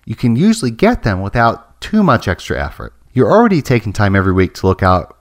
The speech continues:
for online make negative feedback, right? At the same time, be on the lookout for glowing reviews and positive patient experiences. One way to truly stand out is by getting positive reviews on Yelp and Google Plus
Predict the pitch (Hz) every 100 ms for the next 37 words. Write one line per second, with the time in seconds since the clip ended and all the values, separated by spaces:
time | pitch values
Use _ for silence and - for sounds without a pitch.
0 | - - 90 90 85 87 87 - 104 98
1 | 92 - 87 73 - - 113 185 - _
2 | _ - - - 190 190 143 120 120 143
3 | 135 123 - 113 - 104 110 113 120 107
4 | 95 104 104 92 - 104 104 104 101 -
5 | 98 92 92 82 - 98 90 85 - 78
6 | - - - 120 127 127 123 131 143 -
7 | 117 - 160 151 - 123 113 110 110 107
8 | 104 104 104 - 107 104 117 101 - 104
9 | 92 101 107 85 85 95 101 - 87 82
10 | 98 98 - 92 90 -